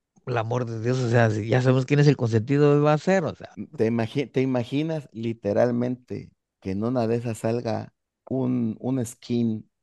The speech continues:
Speaker 2: de Ferrari en color oscuro, cabrón? De esos negros oscuros.
Speaker 1: Ne-, negros prietos oscuros.
Speaker 2: Eso, de esos, de, de, de esos, vaya, que de repente, no, pues por la llegada del se-, del señor L H cuarenta y cuatro,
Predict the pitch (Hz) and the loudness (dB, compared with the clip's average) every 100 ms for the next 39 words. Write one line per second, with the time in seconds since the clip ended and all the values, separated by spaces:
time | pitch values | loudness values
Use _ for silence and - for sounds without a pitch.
0 | _ 110 101 104 98 110 107 98 - 104 | _ -8 -2 0 4 6 4 2 -2 -6
1 | 101 - 95 113 120 - - 104 113 120 | -6 -2 0 2 0 -4 -8 -8 -6 -8
2 | - 123 _ - 135 143 123 135 143 110 | -14 -18 _ 0 2 4 4 4 4 2
3 | 98 - 117 131 151 - _ _ 147 123 | -4 -4 -6 -6 -8 -18 _ _ 0 2
4 | 143 - 143 147 139 - 147 - 113 107 | 2 4 4 4 2 2 2 2 -4 -2
5 | 139 175 - _ _ _ - 104 - 95 | -2 -2 -4 _ _ _ 0 0 2 4
6 | 110 117 98 80 104 113 104 110 123 147 | 6 4 0 -2 2 4 4 4 6 6
7 | 147 117 101 95 92 - 104 107 104 104 | 6 0 -4 -4 -8 -4 0 2 0 -2
8 | 139 - 160 202 - - 123 127 139 165 | -6 -4 2 2 0 -2 0 2 2 2
9 | 175 127 107 113 120 107 113 113 123 131 | 0 -2 -4 -6 -6 -2 0 2 4 4
10 | 160 175 - _ _ _ _ 139 156 139 | 4 4 0 _ _ _ _ 4 6 8
11 | 151 165 135 - 104 110 104 110 117 - | 8 8 2 0 2 2 0 -2 -2 -2
12 | 143 185 208 233 262 | -2 0 -2 -4 -4